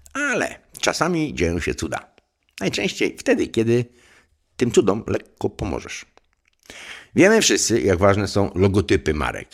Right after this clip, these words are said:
Powodują kojarzenie, powodują, że marka uzyskuje tożsamość. Nad logotypami pracują eksperci, aby zrobić to dobrze. A czasami dzieje się to samo. I to coś, czego żaden marketer by nie wymyślił. Bo to, co zrobili bracia Michelin,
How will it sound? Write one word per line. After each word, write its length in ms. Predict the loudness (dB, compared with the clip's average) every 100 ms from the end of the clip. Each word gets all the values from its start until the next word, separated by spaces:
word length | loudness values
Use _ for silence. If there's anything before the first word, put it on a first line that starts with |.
| -10
Powodują 580 | -4 -2 2 4 4 2
kojarzenie, 1000 | -2 0 2 2 0 -2 -2 -8 -12 -12
powodują, 640 | -10 -8 -4 0 0 0 -2
że 120 | -2
marka 320 | -2 -4 -4
uzyskuje 520 | -4 -4 -6 -4 -4
tożsamość. 960 | -4 -4 -2 0 -2 -4 -8 -12 -14 -16 -16 -16 -16 -18 -8
Nad 160 | 0 2
logotypami 600 | 4 4 2 2 0 0
pracują 480 | 0 2 4 4 2
eksperci, 580 | -4 -2 -2 -2 -6
aby 180 | -4 -2
zrobić 400 | 0 0 0 -2
to 100 | -6
dobrze. 420 | -6 -6 -6 -10 -12 -20 _
A 80 | -6
czasami 420 | -2 0 0 2
dzieje 240 | 2 2 2
się 100 | -2
to 120 | -4
samo. 340 | -6 -8 -12 -14 -12
I 80 | -6
to 120 | -4
coś, 240 | -2 -4
czego 300 | -4 -4 -2
żaden 380 | -2 0 0 -2 -8 _ _ _ _ _ _ _ -10
marketer 400 | -6 -2 -2 -2
by 120 | -2
nie 120 | -2
wymyślił. 440 | -6 -8 -12 -14 -20 _ _ _ _ _ _
Bo 180 | -8 -4
to, 260 | 0 0 -2
co 320 | -2 -4 -4
zrobili 360 | -2 0 0 -2
bracia 420 | -2 -2 -4 -4
Michelin, 420 | -4 -4 -2 -4